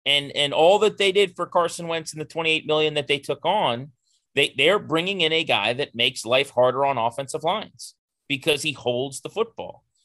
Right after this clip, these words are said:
In time to throw coming in today, he was one of the longest time to throw quarterbacks already this season in football.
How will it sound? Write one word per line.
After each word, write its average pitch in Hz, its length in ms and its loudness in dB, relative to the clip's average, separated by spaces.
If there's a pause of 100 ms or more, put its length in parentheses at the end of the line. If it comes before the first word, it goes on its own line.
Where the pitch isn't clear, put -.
(140)
In 127 120 -8
time 147 320 0
to 190 100 -2
throw 139 320 2
coming 151 320 -4
in 147 160 -6
today, 120 320 0
he 131 60 -6
was 120 200 -8
one 123 140 -2
of 120 80 -2
the 117 140 -6
longest 127 580 -6
time 135 220 -4
to 139 60 -8
throw 135 200 -4
quarterbacks 117 540 -2
already 117 300 0
this 117 200 -8
season 107 300 -10
in 104 100 -10
football. 90 500 -10